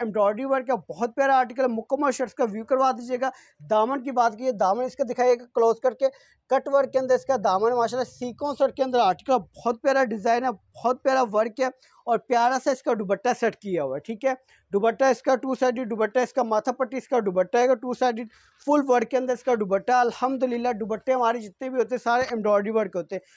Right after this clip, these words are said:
ट्राउज़र की बात की जाए, ट्राउज़र पे भी एम्ब्रॉयडरी वर्क है और दुपट्टे पे भी टू साइडेड दुपट्टा, इसका माथा पट्टी, इसका दुपट्टा आएगा। बेहतरीन वर्क है, बेहतरीन डिज़ाइन है। और माजिद भाई इसका व्यू करवा दीजिएगा, ठीक है। इंशाल्लाह इसमें भी आपको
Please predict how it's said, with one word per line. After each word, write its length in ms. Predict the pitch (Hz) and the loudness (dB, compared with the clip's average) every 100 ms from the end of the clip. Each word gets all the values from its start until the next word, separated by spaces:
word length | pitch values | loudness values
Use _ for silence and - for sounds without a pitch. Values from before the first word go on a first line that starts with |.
| _ - | _ 0
ट्राउज़र 300 | 233 247 277 | 2 2 0
की 100 | 269 | 0
बात 220 | 254 233 | 0 0
की 80 | 254 | -2
जाए, 120 | 269 | -4
ट्राउज़र 320 | 262 233 226 | 0 0 0
पे 140 | 226 254 | 0 -2
भी 100 | 269 | -2
एम्ब्रॉयडरी 440 | 240 226 240 240 262 | -4 0 2 2 2
वर्क 280 | 262 240 | 0 0
है 80 | 269 | 0
और 260 | 254 220 214 | 0 -2 -2
दुपट्टे 380 | 226 226 202 247 | -2 -4 -2 -2
पे 140 | 262 | -2
भी 140 | 247 269 - _ _ | -6 -8 -12 _ _
टू 100 | 269 | -6
साइडेड 320 | - 254 254 | -2 -2 -2
दुपट्टा, 300 | 220 233 240 | -4 -6 -4
इसका 200 | 247 - 247 | -4 -4 -4
माथा 300 | 220 196 233 | -2 -2 -4
पट्टी, 240 | 240 214 | -4 -8
इसका 220 | 240 254 226 | -4 -2 0
दुपट्टा 440 | 196 185 - 202 | 0 -2 0 0
आएगा। 200 | 165 165 165 | 0 -2 -2
बेहतरीन 420 | 226 233 285 277 | -2 0 -2 0
वर्क 220 | 254 254 | 0 0
है, 140 | 262 185 | 0 0
बेहतरीन 480 | 208 - 262 262 233 | -4 -4 -6 -4 -4
डिज़ाइन 400 | 220 220 226 240 | -2 0 2 2
है। 60 | |
और 180 | 240 226 | 0 0
माजिद 260 | 233 220 226 | 0 0 2
भाई 140 | 247 240 _ - | 0 0 _ -10
इसका 240 | 208 - 247 226 | -8 0 0 2
व्यू 160 | 220 220 | -2 0
करवा 280 | 208 165 151 | 2 2 0
दीजिएगा, 340 | 160 156 156 | -4 -8 -8
ठीक 220 | 160 226 | -8 -4
है। 80 | 262 | -2
इंशाल्लाह 480 | 233 240 262 262 233 | -4 -4 -4 -4 -6
इसमें 260 | 233 277 262 | -10 -8 -4
भी 60 | 254 | 0
आपको 260 | 226 - | 0 -2